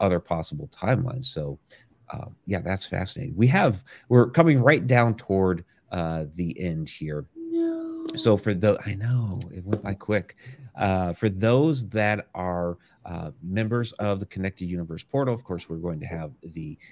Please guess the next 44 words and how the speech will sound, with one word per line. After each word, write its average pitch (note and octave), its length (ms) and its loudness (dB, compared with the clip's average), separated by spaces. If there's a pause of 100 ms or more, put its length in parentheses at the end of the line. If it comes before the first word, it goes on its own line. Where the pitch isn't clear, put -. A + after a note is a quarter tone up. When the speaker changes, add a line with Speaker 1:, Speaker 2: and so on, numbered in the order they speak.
(240)
Speaker 1:
after G2+ 340 -2
show, G#2 500 0
uh, E2 180 -6
for F2 200 -6
a E2 40 -4
few F2 200 -6
minutes E2+ 300 -4
there G#2+ 240 0
with, E2 460 -8
uh, D#2+ 120 -6
and D2+ 240 -8
Emily E2 260 -6
will E2 120 -2
be E2 120 -6
with D#2 240 -6
us G#2+ 80 -8
for A2+ 140 -4
a - 20 2
little A2 140 2
bit, C#3+ 220 0 (480)
uh, A2 120 0
with A2+ 160 -2
that. C3 220 -2 (560)
Uh, D#2 160 -8
for G#2 180 -2
those G#2 560 4
that F#2 400 -2 (100)
are, E2 380 -10 (320)
are G#2+ 100 -2
not, F#2 320 -4
we F2+ 80 -4
will F#2 140 -2
have F2+ 200 -6
to F#2+ 80 -6
bid G2 260 0 (100)
adieu, F2+ 460 0
but E2+ 180 -4
please, G2 340 0
uh, F2 220 0
feel G2+ 280 2
free F#2+ 360 0 (240)
to B2 160 4
look G3 240 2
into, F#2+ 580 2